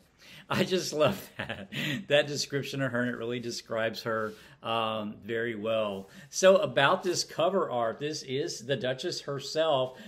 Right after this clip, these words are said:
She is actually this painting. Uh, the author took, uh, this painting for, that is in the National Gallery of Art. The painting is called Portrait of an Elderly Lady. It's from sixteen thirty-three by the Dutch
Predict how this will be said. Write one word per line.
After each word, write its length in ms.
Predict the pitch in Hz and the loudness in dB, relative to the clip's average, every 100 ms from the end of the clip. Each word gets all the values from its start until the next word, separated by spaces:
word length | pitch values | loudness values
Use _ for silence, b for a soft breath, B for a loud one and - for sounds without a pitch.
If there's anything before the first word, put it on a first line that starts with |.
| 202 | -14
She 260 | - 156 170 | -8 -4 -4
is 160 | 156 - | -4 -2
actually 640 | 135 170 - 180 170 165 | 0 0 -4 -2 -2 -2
this 640 | 110 98 135 180 - - - - | -6 0 2 2 0 -4 -8 -12
painting. 640 | - 175 190 120 117 160 196 B B | -4 0 0 -2 -2 -4 -8 B B
Uh, 220 | 117 127 | -4 -2
the 160 | 120 135 | -4 -2
author 400 | 123 143 139 147 | 0 0 -2 -6
took, 420 | 139 151 143 - _ - | -4 -2 -2 -4 _ -6
uh, 220 | 123 120 | -2 -2
this 240 | 120 180 | 0 -2
painting 460 | - 156 156 151 147 | -2 -6 -6 -8 -10
for, 180 | 139 139 | -6 -2
that 180 | 127 127 | -2 -4
is 140 | 110 | -6
in 100 | 147 | -8
the 120 | 160 | -6
National 480 | 123 131 147 143 139 | -4 -2 -4 -4 -6
Gallery 480 | 117 131 135 131 117 | -2 0 0 0 -2
of 180 | 110 95 | -6 -4
Art. 380 | 143 139 117 - B B | 0 2 0 -4 B B
The 80 | 104 | -12
painting 480 | - - 151 143 131 | -10 -6 -6 -4 -6
is 140 | 117 | -6
called 360 | - 143 139 - | -4 0 0 -2
Portrait 440 | 165 180 180 147 | -4 -2 -4 -4
of 160 | 147 131 | 0 0
an 160 | 127 127 | -2 -2
Elderly 460 | 135 143 131 117 | -2 0 -4 -4
Lady. 400 | 110 127 139 131 | -2 0 0 0
It's 140 | 120 - | -4 -8
from 160 | 107 | -10
sixteen 600 | 101 151 131 - 135 120 | -8 -10 -10 -8 -6 -4
thirty-three 800 | 131 131 123 107 151 156 139 131 B B - | -4 -4 -4 -8 -6 -4 -4 -8 B B -4
by 140 | 123 | -2
the 140 | 113 | -2
Dutch 480 | 98 98 147 170 - | -4 2 2 2 -6